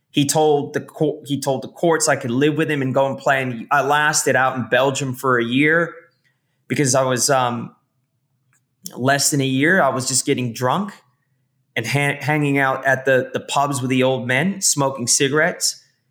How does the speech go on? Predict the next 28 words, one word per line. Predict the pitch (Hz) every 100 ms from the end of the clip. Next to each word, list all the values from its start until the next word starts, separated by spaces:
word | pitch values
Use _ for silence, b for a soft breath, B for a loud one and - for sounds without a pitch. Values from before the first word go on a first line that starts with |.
| _ _ _ -
And | 156
I | 147
came | 135 151 139 123
back | 139 147 135 - - - _ _ _ _ _
to | - 139 131
the | - 131
U | 123 131
S | 143 139 -
in | 131
my | 123
senior | 120 - 139 131 120
year. | 123 135 131 117 113 - _ _ _ _
I | 131
got | 135 127
addicted | 117 143 139 120 -
to |
meth. | 120 117 123 - - - _ _ _ _ _ _ _ _ _ _ _ _
And | 131 127
then | 117 120
that | 127 123 -
really | 123 123 120 117 113 - _ _ _ _ _
took | - -
me | 127
down | 117 117 113 113 104 - _ _
a | 131
dark | 127 117 113 -
path | 120 113 113 123
where, | 120 113 113